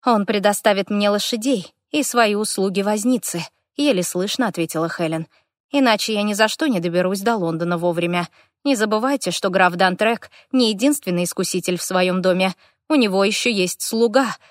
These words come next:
Сомневаюсь, что лорд Карлстон победит хоть одного искусителя в нынешнем своём состоянии. О двух и говорить нечего.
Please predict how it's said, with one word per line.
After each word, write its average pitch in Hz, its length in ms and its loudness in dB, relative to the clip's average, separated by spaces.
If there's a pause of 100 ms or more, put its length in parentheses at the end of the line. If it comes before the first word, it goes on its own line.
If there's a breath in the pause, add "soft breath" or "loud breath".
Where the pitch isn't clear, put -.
(240 soft breath)
Сомневаюсь, 208 640 0
что - 260 0
лорд 185 300 0
Карлстон 208 560 2
победит 185 440 -2
хоть 196 180 -2
одного 202 380 2
искусителя 180 600 -2
в 165 80 -4
нынешнем 180 440 -2
своём 180 360 0
состоянии. 175 800 0 (320 loud breath)
О 269 140 4
двух 196 320 0
и - 20 -4
говорить 202 460 0
нечего. 170 480 0